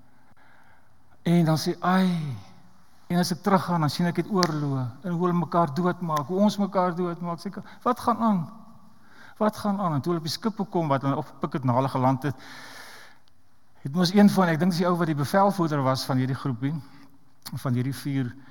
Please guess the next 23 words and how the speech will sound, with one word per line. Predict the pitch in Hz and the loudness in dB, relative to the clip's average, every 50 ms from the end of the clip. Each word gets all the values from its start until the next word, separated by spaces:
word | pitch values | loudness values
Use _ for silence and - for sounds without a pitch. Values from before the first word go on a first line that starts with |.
| - - - - - - - - - - | -20 -20 -20 -20 -20 -20 -20 -20 -10 -4
ehm, | - 131 127 123 123 117 120 | -2 0 0 2 2 2 0
het | 120 110 135 | 0 0 -2
hy | 139 | -4
gesê, | 135 - 147 - 185 156 | -4 -4 -6 -2 0 0
hy | 156 | 0
is | 165 - | 2 2
nie, | 247 226 185 | 2 2 2
hy | 147 151 | 2 0
is | 160 - | -2 0
nie | - 214 | 0 0
'n | 196 | 2
religieuse | 175 160 160 160 123 143 135 131 139 143 - - 143 - | 2 0 0 0 0 0 0 0 0 0 -2 -4 -8 -8
persoon | - 113 - - - - - 143 139 127 107 | -8 -8 -8 -8 -10 -8 -6 -2 -2 -2 -2
nie. | 92 92 95 - - - - - - - - - - - - - - - - - - - - - - - - - - - - - - - - - - - - - - | -2 -6 -10 -16 -18 -20 -20 -20 -20 -20 -20 -20 -20 -20 -20 -20 -20 -20 -20 -20 -20 -20 -20 -20 -20 -20 -20 -20 -20 -20 -20 -20 -20 -20 -20 -20 -20 -20 -20 -12 -4
Hy | 135 | -2
sê, | 135 - - 240 | 0 2 6 6
maar | 226 185 165 | 8 8 8
hy | 190 | 8
het | - | 6
toe | 233 196 | 4 2
gevra | - 185 - - - - 214 208 196 190 | 2 -2 -6 -4 0 4 6 6 6 6
dat | 160 165 156 131 | 4 2 0 0
die | 131 143 147 143 135 127 | 0 0 2 2 0 0